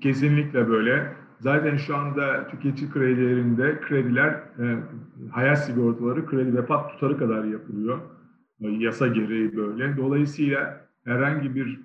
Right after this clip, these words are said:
istenmeyen vefat durumunda öncelikle kesinlikle, e, kredi borcu bankaya kapatılıyor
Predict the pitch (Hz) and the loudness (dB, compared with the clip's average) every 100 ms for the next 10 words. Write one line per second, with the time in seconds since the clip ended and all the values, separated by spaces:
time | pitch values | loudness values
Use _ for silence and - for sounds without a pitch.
0 | - 120 - 127 127 123 120 120 117 131 | -16 -16 -8 -6 -4 -2 0 0 -2 -4
1 | 127 123 110 107 113 135 156 - 123 120 | -4 -4 -2 -2 -4 -4 -4 -6 -4 -4
2 | 131 123 120 131 135 131 127 120 123 - | -2 -4 -2 -2 -2 -4 -8 -8 -10 -4
3 | 120 117 - - - - 123 117 113 117 | -4 -4 -8 -12 -8 -2 0 2 0 0
4 | 110 113 117 117 110 - 113 120 139 139 | -2 -4 -6 -4 -6 -6 -8 -6 -4 -2
5 | 127 185 | -2 -2